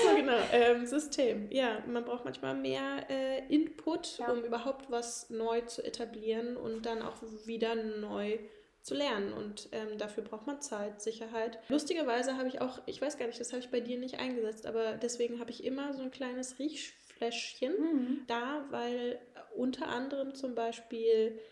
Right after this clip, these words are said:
Speaker 1: die Nase ein unglaublich großer Faktor ist, die Art und Weise, wie wir riechen, wie wir zum Beispiel Gerüche an unsere Nasenschleimhäute lassen und nicht, einen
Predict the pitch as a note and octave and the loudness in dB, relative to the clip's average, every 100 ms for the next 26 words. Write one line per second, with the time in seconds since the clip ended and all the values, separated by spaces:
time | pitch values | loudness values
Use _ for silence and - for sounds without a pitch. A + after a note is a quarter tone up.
0 | - _ A3+ G#3+ G3+ F#3+ G#3 A3 D4+ E4 | -20 _ -4 0 0 0 0 0 0 0
1 | F4 - - - A#3+ A3 D4 E4 D#4 D4 | -2 -8 -18 -8 -4 2 2 2 0 0
2 | B3+ - B3 B3 A#3 - - - B3+ - | -6 -4 -4 -4 -8 -8 -10 -6 -4 -2
3 | B3+ - - _ _ _ A3+ G#3+ - A#3 | -4 -4 -12 _ _ _ -14 -8 -4 -4
4 | C4 A#3+ A3+ A3+ A3 A3 A#3 B3+ B3+ A#3+ | -4 0 2 2 0 -6 -6 -4 -4 0
5 | A#3 A3 B3+ C4+ C4+ G#3+ F#3+ G3+ G#3 G#3 | 0 2 2 2 0 -4 -4 -4 -6 -6
6 | G#3+ - A3 G#3 G3+ G#3 A3+ A#3 C#4+ C#4+ | -6 -6 -8 -8 -6 2 4 4 4 2
7 | A3 G#3 - - _ G#3 G#3 G#3+ G#3+ G#3+ | 0 -2 -8 -20 _ -8 -6 -6 -6 -6
8 | G#3 G#3 A3 B3 B3 - A3 G#3+ G#3 A3 | -6 -2 0 0 -2 -2 -4 -4 -6 -6
9 | G#3+ G3+ G3+ A3+ - A3 A3 A#3 A#3 - | -4 -4 -4 -4 -4 -4 2 2 2 -6
10 | G#3+ F4 - - - A3+ A3 A3 A3 A3 | 2 2 2 -10 -8 -2 0 2 2 2